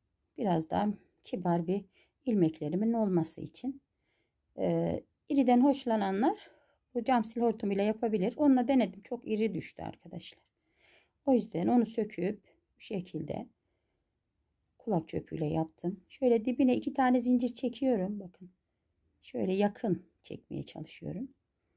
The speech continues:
Tabii siz bunu da daha rahat yaparsınız. Böyle kadraja sığmak için. Biraz zorlanıyorum ben tabii ki. Şimdi iki tane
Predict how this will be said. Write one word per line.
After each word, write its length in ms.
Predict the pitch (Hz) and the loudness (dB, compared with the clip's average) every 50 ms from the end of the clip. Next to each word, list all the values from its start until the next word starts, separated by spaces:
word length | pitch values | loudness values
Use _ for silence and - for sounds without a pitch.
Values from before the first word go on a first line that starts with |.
| _ _ _ _ _ _ _ _ _ _ _ _ | _ _ _ _ _ _ _ _ _ _ _ _
Tabii 240 | _ - 226 208 214 | _ -6 -4 -4 -2
siz 220 | 214 - 220 214 214 | -4 -2 -2 0 2
bunu 320 | 226 220 220 220 214 208 | 2 2 2 2 0 -4
da 100 | 208 190 | -2 -2
daha 200 | 208 196 220 202 | 0 2 2 2
rahat 280 | 190 180 180 180 - 165 | 2 2 0 -2 -2 -6
yaparsınız. 600 | 160 - - 151 151 - - 180 208 214 - - | -6 -4 -6 -6 -6 -6 -8 -8 -8 -8 -8 -8
Böyle 220 | 190 175 160 160 | -8 -6 -6 -6
kadraja 520 | - - - 185 - 170 170 165 165 175 175 | -10 -12 -16 -8 -6 -4 -2 -2 0 -2 -2
sığmak 440 | 175 - - 170 170 165 165 160 - | -2 -4 -4 -2 -2 -2 -2 -4 -8
için. 320 | - - 254 247 - _ _ _ _ _ _ _ _ _ _ _ _ - | -10 -8 -8 -8 -10 _ _ _ _ _ _ _ _ _ _ _ _ -10
Biraz 240 | 269 196 175 185 190 | -4 -2 -2 0 0
zorlanıyorum 680 | 185 180 180 170 170 170 170 170 170 165 160 156 147 143 | 0 0 2 2 4 2 2 2 2 2 0 0 -2 -2
ben 140 | 131 135 131 | -4 -6 -8
tabii 340 | - - - - 151 - | -10 -16 -16 -16 -16 -18
ki. 200 | _ - 269 294 294 _ _ _ _ _ _ _ _ _ _ _ _ _ _ | _ -10 -10 -10 -10 _ _ _ _ _ _ _ _ _ _ _ _ _ _
Şimdi 220 | _ - 269 254 247 | _ -2 0 0 0
iki 180 | 247 - 320 | 0 -2 -2
tane 500 | - 311 277 254 233 208 233 277 277 - | 2 4 6 6 6 6 4 4 2 -4